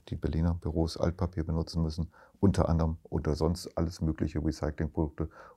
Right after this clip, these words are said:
und auch als Baustoff möglich ein, nach Möglichkeit ein Recyclingprodukt. Weiß keiner so richtig, deshalb wird's nicht gemacht und, äh, auch bei Ihren Ausschreibungen steht's, glaub ich, nicht drin.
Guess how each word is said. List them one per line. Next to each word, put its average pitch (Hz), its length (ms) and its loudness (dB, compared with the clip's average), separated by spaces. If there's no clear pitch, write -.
und 101 440 4
auch - 280 0
als - 240 -4
Baustoff 87 640 0
möglich 78 480 -2
ein, 73 300 -2
nach 78 180 -2
Möglichkeit 78 540 0
ein 76 120 0
Recyclingprodukt. - 1500 -4
Weiß 95 320 8
keiner 117 280 8
so 104 120 4
richtig, 120 440 2
deshalb 90 340 2
wird's 92 240 4
nicht 90 220 -2
gemacht 85 480 4
und, - 520 -4
äh, 80 240 2
auch - 180 -6
bei - 160 0
Ihren 82 420 2
Ausschreibungen 80 580 -4
steht's, - 320 -6
glaub - 240 -4
ich, 76 100 -12
nicht 85 160 -10
drin. 76 300 -8